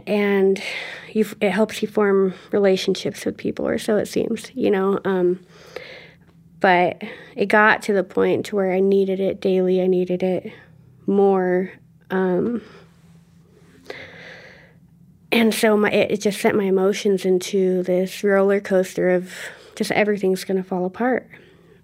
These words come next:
And, um, everything slowly did fall apart. My relationship was strained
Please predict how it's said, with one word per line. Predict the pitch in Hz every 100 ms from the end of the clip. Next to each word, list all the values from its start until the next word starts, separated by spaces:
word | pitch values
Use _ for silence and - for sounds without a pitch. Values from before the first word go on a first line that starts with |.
| -
And, | 202 185 180 185 190 - - - - _ -
um, | 214 165 175 196 - - _ _ - - - -
everything | 240 240 240
slowly | 226 240 254 240
did | 226 247
fall | 208 185
apart. | 180 185 175
My | 190 190 190 190 -
relationship | 175 190 214 214 208 202 202
was | 214
strained | - - 196 202 214 -